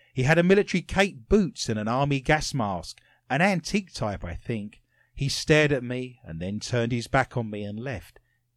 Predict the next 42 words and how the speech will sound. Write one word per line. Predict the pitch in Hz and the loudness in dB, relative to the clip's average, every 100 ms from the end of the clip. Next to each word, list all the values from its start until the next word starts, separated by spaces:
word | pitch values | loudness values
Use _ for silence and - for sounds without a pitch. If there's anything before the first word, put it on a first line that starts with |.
| - | -12
in | 82 - | -12 -12
silence." | - - 80 85 80 67 _ - - _ _ _ _ _ _ | -14 -14 -14 -18 -20 -20 _ -20 -20 _ _ _ _ _ _
Others | 107 127 135 | 0 2 2
have | 127 | 0
stepped | - 156 - | 0 0 2
forward | - 156 151 | 4 4 4
to | 110 | 0
share | - 143 135 | 0 2 4
their | 139 139 | 4 4
alleged | 135 147 - | 2 0 0
encounters | 151 139 156 156 143 107 | -4 -2 -2 -2 -2 -6
with | 98 113 | -4 -4
the | 123 | -4
man. | 131 147 143 110 98 _ _ _ | -6 -8 -12 -16 -20 _ _ _
One | 113 143 160 | 4 6 6
woman | 170 165 | 4 2
said, | - 160 | -2 -2
"It | 165 | -2
scared | - - 240 190 | -4 -2 0 2
my | 165 | 0
children. | 160 - 220 185 107 87 _ _ | -2 -4 -4 -4 -6 -8 _ _
He | - 185 | -4 -2
came | 190 196 | 0 2
out | 202 196 | 2 0
of | 160 | -2
the | |
woods | 160 202 180 - | 0 0 0 -2
with | 127 | -4
his | 135 127 | -2 0
military | 180 190 - 151 | 0 0 -2 -6
clothes. | - 180 175 110 92 - - _ _ _ | -6 -4 -2 -2 -6 -14 -20 _ _ _
We | - | -4
saw | 135 - 170 165 | -2 2 4 4
neither | 165 165 156 | 2 2 0
his | 151 - | -2 -6
face | - 170 151 147 | -6 -6 -4 -6
or | 113 | -6
his | - | -6
eyes | 113 131 110 85 | -8 -8 -10 -10
behind | - 92 98 92 | -12 -12 -10 -10
the | 78 | -10
big, | 73 - 98 | -8 -6 -6